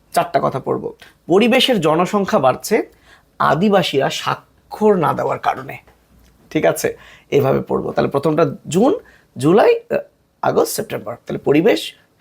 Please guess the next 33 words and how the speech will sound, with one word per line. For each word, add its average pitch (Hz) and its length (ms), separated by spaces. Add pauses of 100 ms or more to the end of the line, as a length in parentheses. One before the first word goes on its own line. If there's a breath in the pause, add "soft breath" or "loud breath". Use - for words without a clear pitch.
(160)
জনসংখ্যা 180 460
বাড়ছে 233 340 (120)
আদিবাসীরা - 500 (100)
স্বাক্ষর - 420
না 160 120
দেওয়ার 127 200
কারণে। - 320 (600 soft breath)
সিরিয়ালটা 190 420
কি? 294 300 (880 soft breath)
আচ্ছা, - 180
প্রথমে 247 360
আসি 214 200
জনসংখ্যা। 151 720
আমি 185 160
একটু 196 120
দুষ্টুমি 185 400
করে 170 160
বলি, 139 180
আমার 147 200
এক 143 160
বন্ধু 185 280
ছিল, 139 300 (340 soft breath)
সে - 140
ক্রিকেটের 214 480
এগারোটা 175 360
প্লেয়ারই 160 360
বানাবে, 135 400 (200)
এই 143 100
জন্য 165 300
প্রচুর 196 460
এগারোটা 151 360
বাচ্চা 151 300
নিবে। 135 280